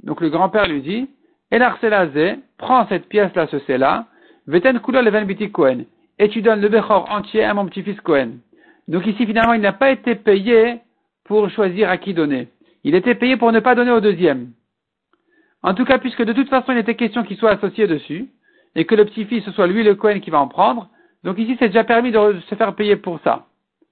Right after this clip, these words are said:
Même selon Rabbi Yochanan, dans ce cas-là c'est permis. Baoun Kume Rav Zeira.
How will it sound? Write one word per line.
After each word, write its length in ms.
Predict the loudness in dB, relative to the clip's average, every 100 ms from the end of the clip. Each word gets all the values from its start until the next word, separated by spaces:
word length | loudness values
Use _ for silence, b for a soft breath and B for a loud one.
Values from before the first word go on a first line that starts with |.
| _
Même 380 | -6 0 0 0 2
selon 460 | 4 4 2 0 -6 _ _ _ _ _ _ _ _ _ _ _ _
Rabbi 260 | -4 0 4
Yochanan, 580 | 4 2 0 0 0 -6 b b b -2
dans 140 | -2
ce 40 |
cas-là 280 | 2 2 2
c'est 80 | 0
permis. 380 | 0 -2 -2 -10 _ _ _ _ _ _ _ _ _ _ _ _ _ _
Baoun 360 | 2 4 4 0
Kume 180 | -4
Rav 240 | 0 0 0
Zeira. 360 | 0 0 -4